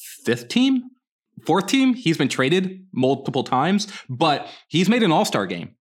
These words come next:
He is really good at basketball. And the fact that he moves around a lot isn't necessarily indicative of how good he can be when he's at his peak level. And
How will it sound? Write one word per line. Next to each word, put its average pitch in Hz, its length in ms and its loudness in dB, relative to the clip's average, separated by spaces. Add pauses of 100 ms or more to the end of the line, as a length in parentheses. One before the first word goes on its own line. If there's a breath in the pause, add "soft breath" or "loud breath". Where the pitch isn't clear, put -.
(200)
He 190 280 2
is 120 300 0 (120)
really 123 420 0
good 143 160 2
at 139 100 -2
basketball. 208 640 0 (220 loud breath)
And 143 160 -2
the 139 80 2
fact 190 320 -2
that 175 60 -2
he 170 180 0
moves 185 340 2
around 170 400 0
a 175 40 0
lot 123 440 0 (160 loud breath)
isn't 185 280 2
necessarily 151 580 0
indicative 120 600 0
of 113 460 -2 (100)
how 147 220 0
good 143 280 0
he 123 160 -4
can 117 200 0
be 107 200 0
when 101 260 -2
he's 107 300 -2
at 95 220 -2 (280)
his 107 320 -2 (140)
peak - 240 -4
level. - 460 -4 (440 soft breath)
And 120 680 -2